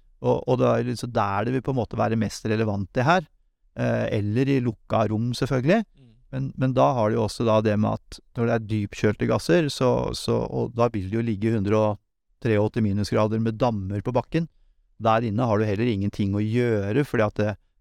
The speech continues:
Speaker 1: vernestøvla dine og så videre, du vil bare, altså, kulda vil bare slå rett igjennom, og du vil få forfrysningsskader på bena som er, som er alvorlige.
Speaker 2: Ja.
Speaker 1: Så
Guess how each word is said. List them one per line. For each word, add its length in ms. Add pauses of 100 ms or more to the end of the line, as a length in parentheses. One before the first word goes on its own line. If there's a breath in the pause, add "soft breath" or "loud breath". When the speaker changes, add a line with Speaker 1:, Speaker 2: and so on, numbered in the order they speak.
Speaker 1:
vernestøvla 760
dine 220
og 40
så 120
videre, 180
du 100
vil 380
bare, 380 (760)
altså, 300 (640)
kulda 360
vil 180
bare 240
slå 280
rett 200
igjennom, 440
og 180
du 100
vil 300
få 300 (240)
forfrysningsskader 960
på 100
bena 360
som 260
er, 340
som 220
er 160
alvorlige. 480 (400)
Speaker 2:
Ja. 140 (760)
Speaker 1:
Så 140